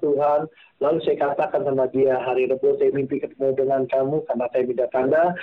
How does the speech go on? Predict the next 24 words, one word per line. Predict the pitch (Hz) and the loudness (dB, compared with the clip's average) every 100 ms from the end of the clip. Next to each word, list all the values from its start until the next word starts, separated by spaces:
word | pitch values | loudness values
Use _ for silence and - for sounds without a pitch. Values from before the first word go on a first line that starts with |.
| - - | -12 -8
Hari | 160 170 | 0 0
Kemis | 175 175 196 190 | 2 2 2 2
waktu | 170 - 147 | -2 -2 -2
itu | 147 127 | -2 -2
saya | 139 | -2
berdoa, | 131 117 139 143 131 - - - _ | 0 0 -2 0 -2 -4 -12 -20 _
dan | 135 139 135 | 0 0 2
saya | 147 | 2
minta | 147 143 151 | 2 0 -2
kamu | - 147 151 175 180 180 - - _ | 0 0 2 2 2 0 -6 -18 _
berdoa, | - 135 127 156 165 170 180 190 | -2 -2 2 0 2 2 2 0
eh, | 165 151 143 147 | 0 0 0 -4
kamu | - 151 170 185 185 | -2 0 2 0 -2
bermimpi | 156 160 160 160 185 175 | -2 0 0 0 0 -4
juga | 160 170 | 0 0
ketemu | 143 151 143 | 0 -2 0
dengan | 139 139 131 | 0 0 0
saya. | 135 120 | 0 0
Bukan | 135 143 135 | -2 -4 -2
saya | 151 151 | 2 2
aja | 143 | 2
yang | 135 | 2
bermimpi | 135 131 135 139 | 2 0 -2 -4
ketemu | - 123 | -4 -4